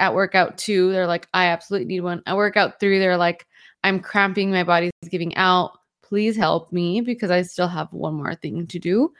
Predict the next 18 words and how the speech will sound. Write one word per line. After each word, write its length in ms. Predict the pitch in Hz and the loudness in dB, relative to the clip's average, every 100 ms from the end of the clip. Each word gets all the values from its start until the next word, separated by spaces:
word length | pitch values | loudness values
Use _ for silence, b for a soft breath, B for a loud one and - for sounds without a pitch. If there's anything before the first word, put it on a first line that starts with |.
| b b b | b b b
So 580 | - - 208 202 190 185 | -10 2 4 6 4 0
we 220 | - 226 | 0 0
get 220 | 202 190 226 | 2 0 2
those 180 | 220 | 0
kind 180 | 226 233 214 | 2 2 2
of 40 | |
people. 680 | 226 220 220 214 208 214 214 b b b _ - | -2 0 4 4 4 2 -2 b b b _ -2
Um, 240 | 208 196 | 0 0
we 100 | 196 | 0
get 140 | 190 | -2
people 200 | 196 196 | -4 -8
who, 160 | 185 185 | -8 -6
like, 200 | 180 175 | -6 -2
get 180 | 175 - | -2 2
nauseous 540 | 247 269 240 262 254 | 2 2 2 0 2
and 120 | 254 | -2
stuff 300 | 240 262 247 247 | 0 4 4 2
because 500 | 214 202 185 165 - | -6 -4 -6 -8 -18